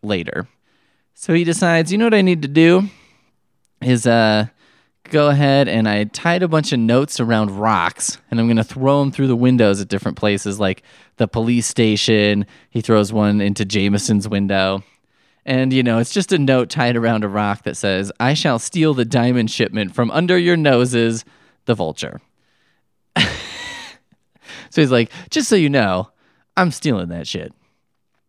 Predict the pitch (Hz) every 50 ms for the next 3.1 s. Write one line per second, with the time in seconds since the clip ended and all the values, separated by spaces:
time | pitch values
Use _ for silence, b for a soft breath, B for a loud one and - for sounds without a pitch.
0 | _ _ _ _ _ _ _ _ _ 180 185 196 202 202 190 185 - - 233 220
1 | 208 190 180 - - - _ _ _ _ _ - 143 135 131 127 123 113 - -
2 | 131 127 117 - - 101 92 101 - - 107 110 110 107 101 110 120 110 104 -
3 | - -